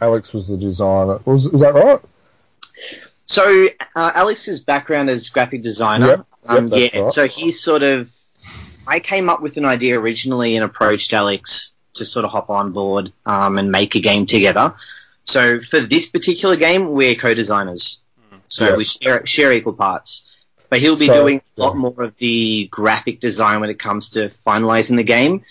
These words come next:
Speaker 2: whereas I'm more on the writing the rule book and I've created the story behind it 'cause I am a writer, comic book
Speaker 3: Yeah.
Speaker 2: writer.
Speaker 1: Yes, yes, that's
Speaker 3: And
Speaker 1: right. So,
Speaker 3: so you, we should have mentioned you have produced After the Snow, which is the, the Snow White sequel. Is that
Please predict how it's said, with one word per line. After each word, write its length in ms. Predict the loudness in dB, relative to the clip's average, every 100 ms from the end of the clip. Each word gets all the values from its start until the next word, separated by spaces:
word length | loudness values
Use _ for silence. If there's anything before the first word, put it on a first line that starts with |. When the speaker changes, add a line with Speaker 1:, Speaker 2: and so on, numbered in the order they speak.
| -20 _
Speaker 2:
whereas 340 | 0 2 4 2
I'm 220 | 0 0
more 240 | -2 0
on 220 | 0 -2 -2
the 240 | -2 -2
writing 320 | 0 2 2
the 80 | -2
rule 240 | -2 -4
book 380 | -4 -4 -4 -4
and 140 | -6 -6
I've 140 | -8
created 320 | -4 -2 -2
the 60 | -4
story 400 | -4 -2 -2 -2
behind 340 | -2 -4 -4
it 180 | -6 -4
'cause 240 | -4 -2
I 160 | 0 0
am 120 | 2
a 60 | 0
writer, 280 | 0 -4 -8
comic 240 | -6 -6 -6
book 100 | -6
Speaker 3:
Yeah. 40 | -6
Speaker 2:
writer. 160 | -4 -8
Speaker 1:
Yes, 440 | -14 -16 -18 -20 -10
yes, 160 | -8 -6
that's 160 | -8
Speaker 3:
And 100 | -6
Speaker 1:
right. 220 | -2 -4 0
So, 240 | 4 4
Speaker 3:
so 180 | 2 -10 _ _ _
you, 460 | -14 -14 -14 -18 -20 _ _
we 100 | -16
should 160 | -10 -8
have 100 | -8
mentioned 360 | -10 -12 -14 -10
you 520 | -8 -8 -10 -12 -12
have 300 | -8 -8 -8
produced 340 | -12 -14 -12 -6
After 280 | -6 -6 -10
the 120 | -16
Snow, 440 | -18 -14 -12 -12 -16
which 420 | -20 -20 -20 -16
is 240 | -16 -16 -16
the, 380 | -16 -14 -18 -18 -20 -20 _ _ _
the 80 | -20
Snow 300 | -12 -10 -8
White 280 | -6 -6 -8 -18
sequel. 640 | -12 -10 -12 -12 -14 -14
Is 80 | -10
that 180 | -10